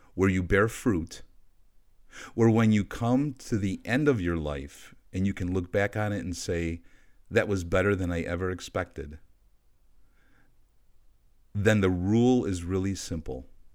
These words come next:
The roles are really simple. He leads and you follow. The Bible makes this painfully <laughs> simple to understand, but it's just not in our nature to follow,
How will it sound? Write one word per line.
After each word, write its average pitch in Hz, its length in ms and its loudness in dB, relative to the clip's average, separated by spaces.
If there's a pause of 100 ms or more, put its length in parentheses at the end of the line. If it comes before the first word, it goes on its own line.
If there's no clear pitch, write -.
(360)
The 117 100 2
roles 127 400 4
are 78 80 0
really 73 280 -4
simple. - 480 -16 (1120)
He 117 180 0
leads 87 540 -4
and 95 140 -4
you 95 100 -2
follow. - 420 -8 (1600)
The 113 80 0
Bible 139 320 6
makes 127 280 4
this 101 220 -4
painfully 127 680 0
<laughs> - 0 -
simple 120 440 0
to 90 100 -2
understand, 90 880 -6 (720)
but 107 120 6
it's 87 220 -2
just 131 540 -4
not 107 260 -2
in 104 140 -2
our 98 140 -2
nature 95 720 -4 (560)
to - 120 -12
follow, 127 460 -2